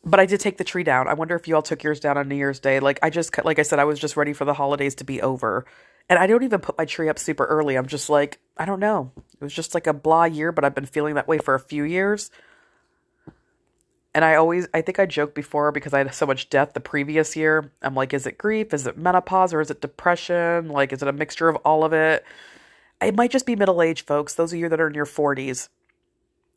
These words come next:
it just might, like, I literally was talking to a friend I haven't seen in a while. We met up for brunch. She was in from out of town. She lives multiple states away from me. And we both just were, like, kind of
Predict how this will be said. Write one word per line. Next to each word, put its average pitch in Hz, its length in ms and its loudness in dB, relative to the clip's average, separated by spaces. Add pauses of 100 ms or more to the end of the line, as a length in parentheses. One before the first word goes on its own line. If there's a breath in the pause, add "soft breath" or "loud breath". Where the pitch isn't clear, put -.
it 151 60 -4
just 165 200 -4
might, 175 300 2
like, 165 160 4
I 160 80 6
literally 196 280 4
was 190 100 0
talking 180 260 0
to 170 80 -2
a 180 60 0
friend 147 260 4
I 143 40 2
haven't 147 160 -2
seen 156 200 -6
in 139 100 -2
a 131 40 -2
while. 127 480 0 (280)
We 151 160 -6
met 147 160 2
up - 140 2
for 175 120 2
brunch. 151 320 4
She - 200 -4
was 135 120 -4
in 139 160 -6
from - 180 -4
out 147 180 4
of 170 80 -4
town. 131 360 2
She 131 160 -8
lives 135 240 -4
multiple 135 340 -8
states 151 320 -4
away 139 200 0
from 135 160 -4
me. 139 220 -6 (720 loud breath)
And 190 120 2
we 240 80 6
both 214 360 4
just 208 220 -2
were, 190 140 2
like, 170 280 4
kind 180 300 0
of 175 300 4